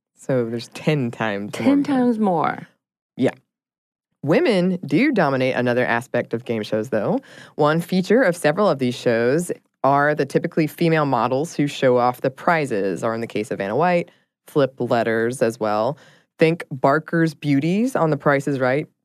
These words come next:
Speaker 1: from Bob Barker, previous host,
Speaker 2: Mm-hmm.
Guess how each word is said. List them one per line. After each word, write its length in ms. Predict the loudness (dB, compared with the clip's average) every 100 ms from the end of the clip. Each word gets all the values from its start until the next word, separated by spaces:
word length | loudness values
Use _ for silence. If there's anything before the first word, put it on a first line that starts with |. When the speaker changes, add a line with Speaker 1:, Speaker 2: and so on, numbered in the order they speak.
| -4
Speaker 1:
from 280 | -2 -2 -6 -2
Bob 240 | -2 0
Barker, 440 | -4 -2 -2 -2 -6 _ _
previous 320 | -6 -4 -4
host, 500 | -4 -4 -2 -2 -6 -10
Speaker 2:
Mm-hmm. 280 | -8 -10